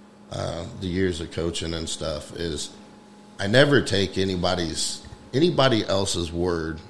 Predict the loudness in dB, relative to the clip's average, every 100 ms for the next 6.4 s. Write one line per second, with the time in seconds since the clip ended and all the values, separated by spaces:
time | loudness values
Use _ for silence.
0 | -20 -20 -20 -20 -10 -8 -8 -6 -2 2
1 | 2 0 -2 -6 -4 -4 -4 -8 -10 -10
2 | -12 -16 -18 -20 -20 -20 -20 -6 0 2
3 | 2 -2 -8 -16 -20 -20 -20 -20 -10 -2
4 | 6 8 8 6 4 4 2 2 -2 -2
5 | 0 2 2 2 -2 -2 0 0 -2 -2
6 | -2 -2 -2 -4